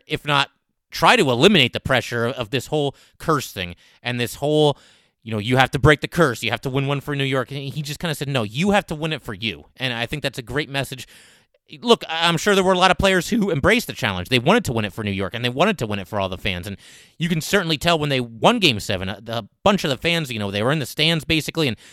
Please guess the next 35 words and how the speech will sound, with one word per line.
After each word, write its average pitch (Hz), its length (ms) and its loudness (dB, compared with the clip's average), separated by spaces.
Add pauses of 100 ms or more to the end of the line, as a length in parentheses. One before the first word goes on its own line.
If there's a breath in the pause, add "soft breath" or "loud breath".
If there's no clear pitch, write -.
(120)
letting 156 180 2
the 123 60 -2
fans 147 280 -2
touch 156 240 -4
the 120 80 -6
Stanley 139 320 -2
Cup. 143 260 0 (380 soft breath)
Just 135 160 -6
a 135 40 2
really 160 300 2
cool 156 480 0 (180 soft breath)
moment, 170 440 2
obviously 160 420 0
celebrating 147 360 0
with 135 100 -6
the 117 80 -6
fans. 165 320 -4
But 156 200 -2 (220)
at, 156 140 -12
at 151 100 -4
that 190 160 6
moment, 208 340 2
it's - 160 -8
not 175 160 -2
really 196 200 0
about 175 300 2
the 160 80 -6
fans. 262 300 -2
It's 139 120 -6
about 156 320 2
the 139 40 -16
players, 165 460 -4
and 107 100 -8
it's 107 120 -6
about 139 360 0